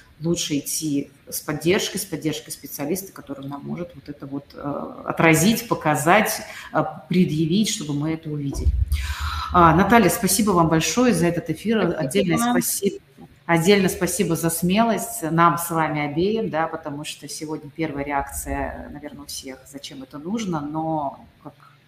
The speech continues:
Speaker 1: повторюсь, да, жизнь продолжается, мы должны говорить о том, э, что она многолика в разных проявлениях. Спасибо, что пришли сегодня, спасибо, что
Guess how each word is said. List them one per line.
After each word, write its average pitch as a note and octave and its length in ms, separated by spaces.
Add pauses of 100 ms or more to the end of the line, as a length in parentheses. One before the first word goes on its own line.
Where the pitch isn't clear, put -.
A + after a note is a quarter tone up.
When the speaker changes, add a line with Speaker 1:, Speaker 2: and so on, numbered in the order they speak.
(160)
Speaker 1:
повторюсь, D#3 540
да, D3 300
жизнь D3 260
продолжается, D3 580
мы C#3+ 80
должны D3 280
говорить C#3 400
о C3 40
том, - 280 (480)
э, - 180
что - 280
она C#3 360 (240)
многолика D#3 600
в C#3+ 40
разных C#3+ 360
проявлениях. D#3+ 840
Спасибо, D3+ 440
что - 160
пришли - 360
сегодня, D#3 520
спасибо, D3+ 440
что D3+ 460